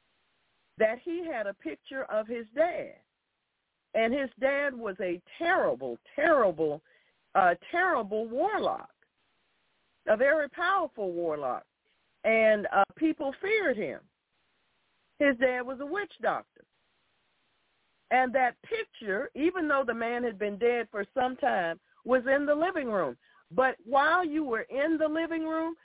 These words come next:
you could feel those evil spirits lurking around that picture. Amen? You could feel those evil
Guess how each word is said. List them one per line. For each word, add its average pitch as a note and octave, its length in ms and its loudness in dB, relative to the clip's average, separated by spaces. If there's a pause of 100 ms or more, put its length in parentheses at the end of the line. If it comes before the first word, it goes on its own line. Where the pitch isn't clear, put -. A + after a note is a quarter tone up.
(140)
you C#4 280 2
could B3+ 200 -6 (160)
feel D#4 440 0
those G#3+ 360 0 (120)
evil D4 540 2 (140)
spirits A3 540 -4 (340)
lurking C4+ 520 0
around G3+ 480 0
that G#3 240 2
picture. - 460 -10 (2750)
Amen? C#4+ 540 4 (280)
You C#4+ 200 4
could C4 200 0 (140)
feel E4 400 4
those A3+ 300 2 (120)
evil D#4 460 0